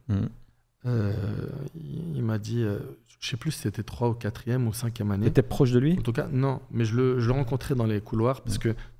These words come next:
Speaker 2: trois et quatrième année, je l'ai pas fait avec lui. J'ai fait la cinquième et sixième année avec
Speaker 1: Mm.
Speaker 2: lui et la septième. La septième année, comme je te l'ai dit, euh,
Speaker 1: Qui
Speaker 2: elle
Speaker 1: dure, euh, huit ans.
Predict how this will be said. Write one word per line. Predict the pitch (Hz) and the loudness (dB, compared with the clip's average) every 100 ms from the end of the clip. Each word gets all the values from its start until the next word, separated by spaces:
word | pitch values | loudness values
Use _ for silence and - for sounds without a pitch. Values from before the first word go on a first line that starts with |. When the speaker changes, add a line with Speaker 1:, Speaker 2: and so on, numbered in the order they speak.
| - | -6
Speaker 2:
trois | - | -2
et | 143 | 0
quatrième | 123 - 117 | 0 2 2
année, | 135 | 2
je | 113 | 2
l'ai | 107 | 0
pas | 120 | -2
fait | 117 | 0
avec | 113 107 | 0 0
lui. | 120 156 180 | -2 -2 -4
J'ai | 104 | -8
fait | 101 104 | -4 -2
la | 98 | -2
cinquième | 123 120 120 | -2 -2 -2
et | 117 | 0
sixième | 110 104 101 | 0 0 0
année | 104 | 0
avec | 101 110 | -2 -2
Speaker 1:
Mm. | |
Speaker 2:
lui | 160 - - - - | -2 -4 -16 -20 -2
et | 120 | 0
la | 117 | 2
septième. | 117 104 92 101 - _ _ _ _ _ _ _ | -2 -2 -4 -4 -10 _ _ _ _ _ _ _
La | 110 | -6
septième | 123 113 117 | -2 2 4
année, | 127 123 | 4 2
comme | 120 | -2
je | 113 | -2
te | 110 | 0
l'ai | 107 | 0
dit, | 104 131 165 - - | 0 -2 -2 -8 -6
euh, | 101 98 87 - _ _ - | -2 0 -2 -8 _ _ 0
Speaker 1:
Qui | 117 | 4
Speaker 2:
elle | |
Speaker 1:
dure, | 107 123 110 | 6 8 6
euh, | 104 | 6
huit | 101 107 | 4 4
ans. | 117 | 2